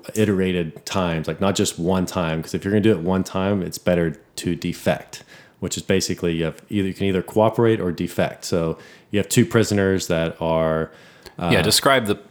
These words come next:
Speaker 2: the
Speaker 1: yeah.
Speaker 2: prisoner's dilemma
Speaker 1: Yeah, if I,
Speaker 2: problem.
Speaker 1: if I can do it with, with justice. So you guys just have to give me a little bit of leeway here, 'cause,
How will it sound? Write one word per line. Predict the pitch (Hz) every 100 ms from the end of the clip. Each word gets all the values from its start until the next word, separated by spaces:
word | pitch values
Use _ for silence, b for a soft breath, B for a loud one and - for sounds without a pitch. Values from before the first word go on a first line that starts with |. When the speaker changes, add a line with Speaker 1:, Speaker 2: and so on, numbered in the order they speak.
| -
Speaker 2:
the | 110
Speaker 1:
yeah. |
Speaker 2:
prisoner's | 95 98 87 80
dilemma | 87 85 82 87
Speaker 1:
Yeah, | 85
if | 110
I, | 95
Speaker 2:
problem. | 156 82 82
Speaker 1:
if | 139
I | 139
can | 139 127
do | 117 113
it | 95
with, | 98 - -
with | 95 92
justice. | 92 85 92 85
So | 92
you | 90 95 104 98
guys | 92 85
just | 87 -
have | 92 -
to |
give | 87 85
me |
a | 85
little | 87
bit | 82 80
of | 78
leeway | 85 82 76
here, | 78
'cause, | - 82 76